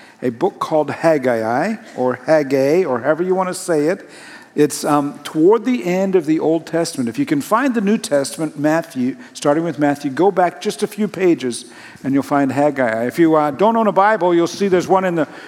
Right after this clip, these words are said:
pew rack in front of you, and, uh, the page numbers, depending on what Bible's in the pew rack there in front of you, are on this, is on the screen behind me.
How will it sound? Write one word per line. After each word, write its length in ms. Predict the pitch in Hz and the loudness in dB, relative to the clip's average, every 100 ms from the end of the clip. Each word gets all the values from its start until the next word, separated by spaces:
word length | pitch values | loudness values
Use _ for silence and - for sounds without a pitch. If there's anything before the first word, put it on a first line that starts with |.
| - | -14
pew 160 | - 202 | -2 2
rack 280 | 185 185 180 | 4 4 0
in 100 | 151 | -6
front 260 | - 214 | 0 2
of 140 | 208 147 | 2 4
you, 400 | 165 185 208 - | 4 4 2 -2
and, 320 | 156 151 147 | 0 2 2
uh, 180 | 139 135 | 2 2
the 120 | 131 | 0
page 360 | 135 180 190 185 | -2 2 2 2
numbers, 320 | 156 151 151 | -2 0 -2
depending 320 | 156 131 156 | -4 -4 -2
on 80 | 147 | 2
what 220 | 147 147 | 0 0
Bible's 340 | 143 147 143 127 | 0 2 0 -2
in 80 | 135 | -4
the 80 | |
pew 180 | 127 156 | 0 0
rack 260 | 151 131 - | 0 -2 -2
there 120 | 135 | -4
in 80 | 127 | -4
front 240 | 127 156 | -2 -2
of 80 | 139 | -2
you, 160 | 131 131 - - - - | -6 -10 -16 -20 -20 -10
are 80 | - | 0
on 100 | 139 | 0
this, 280 | 135 120 - | 0 -4 -6
is 100 | 127 | -2
on 140 | 135 | 0
the 80 | 127 | 0
screen 320 | 120 - 135 | -2 -2 -2
behind 360 | 127 117 135 135 | 0 0 0 0
me. 160 | 113 | -2